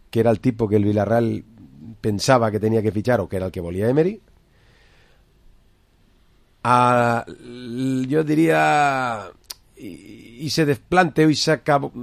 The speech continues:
a que Emery va dir, pues no, pues me queda este, i puja este chaval, i a partir d'ahí, pues,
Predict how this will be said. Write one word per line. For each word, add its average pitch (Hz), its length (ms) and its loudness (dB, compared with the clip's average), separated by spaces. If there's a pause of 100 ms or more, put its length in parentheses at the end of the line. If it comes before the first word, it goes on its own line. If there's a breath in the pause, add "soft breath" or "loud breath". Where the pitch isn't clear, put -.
(360)
a 139 160 -8
que 147 160 0
Emery 170 220 2
va 151 100 4
dir, 143 180 4
pues 127 280 -2
no, 190 240 2
pues 110 160 -4
me 113 140 -2
queda 139 280 4
este, 180 420 2 (2000)
i 104 120 -2
puja 131 280 2
este 117 160 -2
chaval, 180 440 0 (1900)
i 92 80 -8
a 82 80 -6
partir 104 320 -4
d'ahí, 104 220 2
pues, - 680 -8